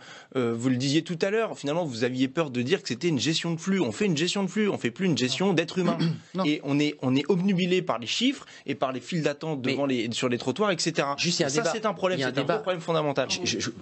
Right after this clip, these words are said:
Speaker 3: c'est, j'ai pas d'obsession sur, sur ma question et j'y reviens, mais il y a un débat qui est posé par les Français, et parfois même par leur vote d'ailleurs, sur, euh,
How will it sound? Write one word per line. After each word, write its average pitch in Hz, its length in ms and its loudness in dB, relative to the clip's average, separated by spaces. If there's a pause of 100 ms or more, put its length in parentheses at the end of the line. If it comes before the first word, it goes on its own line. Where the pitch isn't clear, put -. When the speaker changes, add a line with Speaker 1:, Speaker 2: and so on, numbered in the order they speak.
(320)
Speaker 3:
c'est, - 180 -4
j'ai - 220 -2
pas 87 120 -2
d'obsession 127 580 -2
sur, - 240 -10
sur - 100 -8
ma 95 120 -4
question 117 340 -2
et 90 60 -2
j'y 104 160 0
reviens, 123 320 0
mais 120 160 -2 (420)
il 98 60 -16
y 113 40 6
a - 140 -2 (200)
un 90 140 -2
débat 135 400 2
qui 117 140 -8
est - 20 -16
posé 117 260 0
par 113 320 -2
les 95 120 -2
Français, 190 520 -2 (300)
et - 80 -14
parfois - 240 0
même 113 160 0
par - 280 -4
leur 113 220 2
vote 180 440 0
d'ailleurs, 139 440 0 (280)
sur, - 640 -2
euh, 107 160 -2